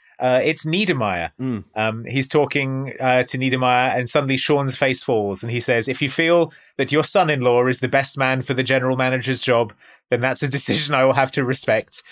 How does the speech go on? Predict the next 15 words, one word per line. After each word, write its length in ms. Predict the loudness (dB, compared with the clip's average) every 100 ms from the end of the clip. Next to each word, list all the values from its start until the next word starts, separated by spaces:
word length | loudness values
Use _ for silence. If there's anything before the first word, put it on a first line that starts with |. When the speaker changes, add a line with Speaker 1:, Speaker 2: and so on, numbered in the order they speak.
| -20 -20 _ _ -2
Speaker 1:
Probably 200 | 0 0
could 140 | 0
have 80 | 0
walked 240 | 0 2
off 220 | 2 2 0
and 120 | -2
had 140 | 0
this 140 | 0 0
Speaker 2:
<laughs> 40 |
Speaker 1:
conversation 760 | 2 4 4 4 2 0 0 -2 -2
Speaker 2:
That's 60 | 0
Speaker 1:
instead 300 | 2 4 4
Speaker 2:
the 80 | 2 2
Speaker 1:
of 60 | 0
Speaker 2:
note, 140 | -4